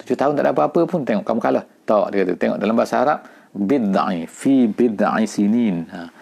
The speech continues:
bid'i ni ialah perkataan bahasa Arab di antara, eh, apa ni, tiga sehingga sebelum sepuluh. Makna sembilan lah. Ha, sebelum sepuluh ni. Kalau masuk sepuluh tak boleh pakai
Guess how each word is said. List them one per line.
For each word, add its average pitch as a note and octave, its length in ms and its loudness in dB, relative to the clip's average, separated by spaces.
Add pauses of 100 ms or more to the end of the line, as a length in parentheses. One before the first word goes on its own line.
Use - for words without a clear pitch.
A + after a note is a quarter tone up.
(140)
bid'i B2+ 560 0
ni A#2+ 160 2
ialah A#2+ 240 0 (480)
perkataan B2+ 400 -2
bahasa A2 240 0
Arab A#2+ 240 2
di G#2 160 0
antara, A2+ 640 2 (480)
eh, F#2+ 720 0
apa G#2 320 -2
ni, B2 240 2
tiga E3 560 2 (320)
sehingga G#2+ 560 0 (400)
sebelum A#2+ 400 2
sepuluh. A#2 400 0 (640)
Makna - 240 -2
sembilan G#2+ 360 0
lah. B2+ 140 -2 (220)
Ha, G2+ 120 -16 (200)
sebelum G2 240 0
sepuluh G2+ 400 0
ni. - 120 -8 (200)
Kalau G#2 160 0
masuk G#2+ 160 -2
sepuluh B2+ 320 0
tak A2+ 80 0
boleh G2+ 160 0
pakai F2+ 140 -2